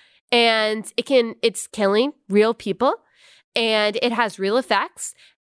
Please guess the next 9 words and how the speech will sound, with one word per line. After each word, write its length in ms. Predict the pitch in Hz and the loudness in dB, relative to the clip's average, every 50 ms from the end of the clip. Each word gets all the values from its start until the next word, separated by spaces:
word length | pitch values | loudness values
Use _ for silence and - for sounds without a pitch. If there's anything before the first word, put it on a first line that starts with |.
| _ _ - | _ _ 0
And 120 | 226 208 | 0 0
so 220 | - - 240 233 | 0 0 0 0
do 100 | 247 247 | 0 0
the 120 | 233 226 226 | -2 -2 0
lockdowns, 840 | 202 190 185 180 175 - _ 220 190 180 196 233 269 - - - _ - | 2 2 2 0 -2 -4 _ -2 -2 -2 -2 -4 -6 -8 -12 -8 _ -2
and 160 | 254 240 - | -2 0 -2
so 340 | - - 233 220 226 240 - | 0 0 2 4 4 4 4
does 300 | 220 240 208 196 170 190 - - 147 - | 4 2 2 0 -2 -6 -14 -20 -10 -2
distant 480 | - 208 208 - - 233 214 202 202 | 0 0 0 0 0 2 2 2 0